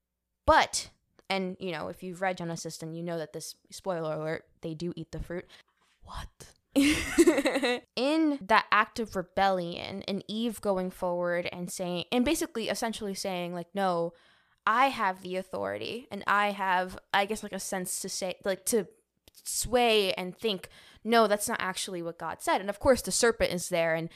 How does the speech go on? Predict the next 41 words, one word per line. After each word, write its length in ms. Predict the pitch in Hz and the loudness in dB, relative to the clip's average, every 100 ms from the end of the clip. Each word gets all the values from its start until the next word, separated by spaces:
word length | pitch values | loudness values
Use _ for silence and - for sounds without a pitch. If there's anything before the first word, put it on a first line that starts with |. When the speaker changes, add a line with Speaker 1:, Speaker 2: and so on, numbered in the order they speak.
| - - | -16 -8
Speaker 1:
you 80 | 196 | 0
know, 80 | 170 | 0
it's 140 | - | 0
not 140 | 202 - | 0 4
all 200 | 185 170 | 4 2
Eve's 280 | 185 170 - | -2 -4 -2
fault, 320 | 160 156 - | 0 0 0
you 120 | 170 | -8
know. 200 | 139 143 - _ _ _ _ - | -8 -8 -12 _ _ _ _ -6
I 80 | 190 | -2
do 220 | 214 175 _ _ | -4 -6 _ _
believe 260 | 196 175 175 | -2 -2 -4
Eve 200 | - 170 | -6 -8
was 140 | 165 - | -6 -6
responsible, 540 | - 254 269 185 165 | -2 0 0 -2 -2
but 200 | - - _ - | -2 -4 _ -12
of 80 | - | -8
course 220 | - 196 | -2 -2
the 80 | - | -2
serpent 320 | - 190 - | -6 -6 -8
was 140 | 175 165 | -10 -6
there 120 | 160 | -8
too 340 | 160 175 160 180 | -6 -6 -6 -8
to 120 | 180 | -6
go 160 | 180 | -2
ahead 300 | 165 - 170 165 | -2 -4 -6 -4
and 140 | 165 - - - _ | -6 -12 -20 -20 _
try 220 | - 175 | -12 -10
and 100 | 160 | -8
twist 260 | - 180 - | -6 -8 -6
some 180 | - 170 | -8 -8
things 360 | - 165 165 170 | -8 -10 -10 -10
and 140 | 165 _ | -14 _
be 80 | 180 | -14
crafty. 600 | 175 - 226 - - 175 - | -10 0 0 0 -8 -10 0
In 220 | 254 277 220 | 4 6 8
that, 220 | 175 - | 6 4
that 160 | 190 - | 4 4
action 360 | 180 - 185 170 | 2 -2 -10 -10
was 120 | 170 | -4
justified. 600 | 208 - 190 - - 214 | -4 -4 -10 -8 -8 -10